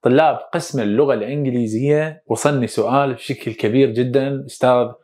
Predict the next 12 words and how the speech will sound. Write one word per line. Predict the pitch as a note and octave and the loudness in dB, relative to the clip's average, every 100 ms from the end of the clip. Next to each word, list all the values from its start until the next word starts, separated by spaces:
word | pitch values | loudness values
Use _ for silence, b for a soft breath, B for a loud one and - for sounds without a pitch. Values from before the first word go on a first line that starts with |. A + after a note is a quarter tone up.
| _ _ _ _ _ _ _ G3 | _ _ _ _ _ _ _ 0
أنا | G3 F3+ | 2 2
كطالب | F3 D3 D#3+ D#3 C#3 | 0 2 2 2 0
جامعي | A#2+ C#3+ C3+ C3+ C3+ C3+ | 0 0 0 -2 -2 -2
دخلت | B2 C3+ C#3 C3+ | -2 0 0 0
إلى | B2+ A2+ | 0 0
قسم | - F#3 G3+ | 0 2 2
اللغة | F#3+ F#3 | 4 2
الإنجليزية | F#3+ F3+ E3+ F3 D#3+ F3 F3 | 2 -2 -4 -2 0 0 2
مرحلة | D#3 D#3 C3+ C3+ | -2 -2 0 2
أولى، | D3 | 2
مرحلة | C#3 C#3 - B2 | 2 -2 -2 -4
ثانية، | B2+ C#3+ C#3+ C#3+ | 0 0 0 -4